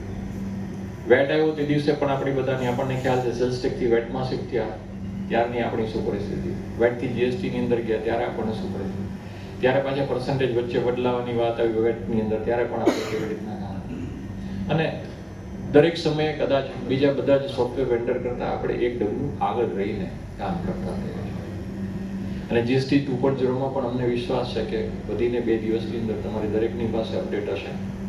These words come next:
અપડેટ માટે ફક્ત એટલું જ કરવાનું છે કે કે એમ એસ ફેમિલી ડોટ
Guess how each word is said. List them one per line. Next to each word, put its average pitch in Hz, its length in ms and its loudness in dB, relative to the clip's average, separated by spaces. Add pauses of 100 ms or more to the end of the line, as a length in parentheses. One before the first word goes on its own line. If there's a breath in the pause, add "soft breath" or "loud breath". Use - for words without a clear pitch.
(500 loud breath)
અપડેટ 151 320 8
માટે 156 240 2
ફક્ત 147 300 0 (100)
એટલું 156 280 4
જ - 100 -4
કરવાનું 135 380 2
છે - 120 0
કે - 160 -8 (140)
કે 139 160 0
એમ 151 160 4
એસ 175 260 0
ફેમિલી 147 400 4
ડોટ 120 240 4